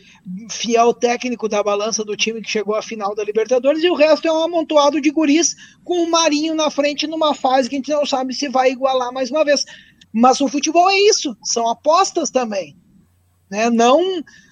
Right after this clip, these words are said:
não ficar naquela que a gente entregou um mínimo de resultado, renova por três anos, por quatro anos, por seis anos, e vai ficando nessa celeuma.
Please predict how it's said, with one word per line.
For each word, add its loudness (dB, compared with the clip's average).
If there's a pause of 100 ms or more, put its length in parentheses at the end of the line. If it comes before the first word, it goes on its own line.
(140)
não 4
ficar 2
naquela 2
que -10
a -4
gente -4
entregou 0
um -4
mínimo -4
de 2
resultado, 2
renova 0
por -12
três 0
anos, 0
por -10
quatro 0
anos, -2
por -6
seis -2
anos, -2 (480)
e -8
vai 2
ficando -4
nessa -2
celeuma. 0